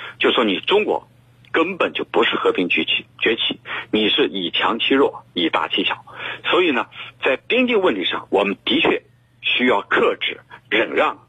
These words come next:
但是必须守住底线。在守住底线的前提下，我们和对方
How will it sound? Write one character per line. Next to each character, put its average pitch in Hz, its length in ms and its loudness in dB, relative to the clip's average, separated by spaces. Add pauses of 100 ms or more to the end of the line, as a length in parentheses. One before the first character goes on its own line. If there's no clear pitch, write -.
(100)
但 175 140 0
是 - 220 0 (540)
必 131 100 2
须 123 160 2
守 85 200 0
住 101 140 2
底 - 260 -4
线。 - 260 0 (320)
在 156 140 2 (140)
守 98 240 2
住 - 220 0 (180)
底 - 260 0
线 220 260 2
的 - 180 -2
前 196 180 0
提 - 120 -2
下， 113 180 0 (340)
我 98 200 4
们 104 120 0
和 196 160 2
对 120 220 0
方 87 260 -2